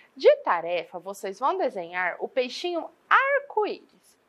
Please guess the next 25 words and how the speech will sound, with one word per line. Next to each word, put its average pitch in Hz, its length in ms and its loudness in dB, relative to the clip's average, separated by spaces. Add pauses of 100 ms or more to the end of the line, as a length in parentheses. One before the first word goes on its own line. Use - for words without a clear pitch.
e 214 180 2
fazer 220 520 0
o 214 60 -8
seu 339 340 0
nome 202 400 -4
com 208 220 0
letras 240 520 -2
móveis, - 540 -6
tá 175 140 -4
bom? 190 260 4 (760)
Vocês 226 380 -2
entenderam? 214 840 -2 (400)
Caprichem. 240 1000 0
Vocês 185 360 -10
vão 226 180 0
lá 302 180 2
no 539 140 2
caderno, 185 680 -4 (260)
vão 247 160 -4
desenhar 233 480 0
esse - 220 -4
peixinho 285 480 -6
todo 440 460 2
colorido, 208 840 -2
arco-íris. 240 1160 0